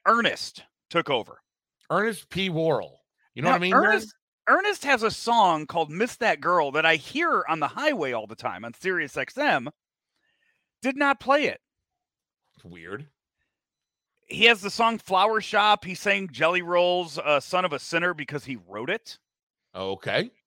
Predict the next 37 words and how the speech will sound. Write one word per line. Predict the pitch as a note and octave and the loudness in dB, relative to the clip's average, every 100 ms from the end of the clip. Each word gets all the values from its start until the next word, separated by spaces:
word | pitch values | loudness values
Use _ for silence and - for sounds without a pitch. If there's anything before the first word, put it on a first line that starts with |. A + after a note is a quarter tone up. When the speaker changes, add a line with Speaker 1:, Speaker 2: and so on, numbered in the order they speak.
| _ _ _ _ _ _ D3+ | _ _ _ _ _ _ 2
Speaker 1:
Uh, | D#3 | 2
he's | D3+ A#3 G3+ | 2 -2 0
more | A3+ | 0
of | G3 | 2
a | E3 | 0
writer, | C3 C#3+ A3+ A#3 A#2 B2 - _ _ _ _ _ _ - | 0 0 0 0 -2 -6 -10 _ _ _ _ _ _ 2
but | E3+ | 2
he | - - G3 F#3+ G#3+ B3+ - _ _ - | 2 -2 -2 0 0 -2 -4 _ _ -2
and | D3 | -2
Hardy | C3 F#3+ D#3+ B2+ C3 G#3 - _ - | -2 0 0 -2 -6 -10 -12 _ -4
and | C#3 C3 C3 | -2 -4 -8
Morgan | B2 C3 A#2+ C3+ | -8 -8 -8 -2
Wallen | G#3 G3 C3+ C#3+ F#3+ _ _ _ _ _ _ - | 2 2 0 -8 -14 _ _ _ _ _ _ -2
are | D#3 | -2
the | D3+ | -2
three | - D#3+ G3 | -10 -4 -2
best | E3 E3+ - | 4 4 4
friends | - E3 D#3+ | 0 0 2
that | D#3+ C#3 | 0 0
anybody | C#3+ C3 A#2+ | -2 -2 -4
could | A2+ | -6
have. | A2+ D#3+ - - _ _ G2+ | -2 -2 -2 -12 _ _ -6
Speaker 2:
Oh, | G#3+ A#2+ D#3+ | -4 -2 -4
okay. | - F#2+ D3 _ _ _ _ _ _ _ _ _ _ _ _ _ | -8 -10 -12 _ _ _ _ _ _ _ _ _ _ _ _ _
Speaker 1:
So | - D3+ C3 A#2+ A#2 _ C3+ | -2 2 2 0 -6 _ -4
Morgan's | D3+ D3 C#3 A#2 | 0 0 -2 -6
doing | C3+ B2+ | -8 -8
his | G#2+ | -6
buddy | B2 A2 | -4 -4
a | G#2+ | -2
solid | G3+ F#3 A#2+ C#3 | 4 6 4 -2
and | C3 | -10
bringing | A2+ A2 | -10 -10
him | G#2 | -10
on | G2+ | -12
the | G2+ | -6
road. | F3 C3+ - | -4 -4 -6